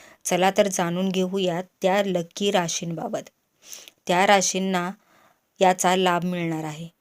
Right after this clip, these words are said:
त्यातली पहिली रास आहे मिथुन रास. या राशीसाठी सूर्यग्रहण आणि शनिगोचर हा लाभदायी ठरणार आहे. या काळात जातकांना चांगल्या गोष्टींची अनुभूती मिळेल.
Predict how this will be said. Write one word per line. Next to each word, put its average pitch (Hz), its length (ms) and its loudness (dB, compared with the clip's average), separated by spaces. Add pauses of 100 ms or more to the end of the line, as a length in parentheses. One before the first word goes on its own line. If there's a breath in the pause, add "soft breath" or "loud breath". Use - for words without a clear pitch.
त्यातली 185 260 0
पहिली 185 440 0
रास 190 240 0
आहे 185 320 -2
मिथुन 175 440 -8
रास. - 280 -12 (440 soft breath)
या 190 220 4
राशीसाठी 208 720 4
सूर्यग्रहण 185 800 -2
आणि 208 200 0
शनिगोचर 180 720 -2 (460 soft breath)
हा 214 120 4
लाभदायी 185 840 2
ठरणार 165 380 -4
आहे. 165 240 -10 (920 loud breath)
या 208 180 6
काळात 214 460 6
जातकांना 190 680 -2
चांगल्या 185 440 -2
गोष्टींची 185 600 -4
अनुभूती 175 560 -6
मिळेल. 175 280 -6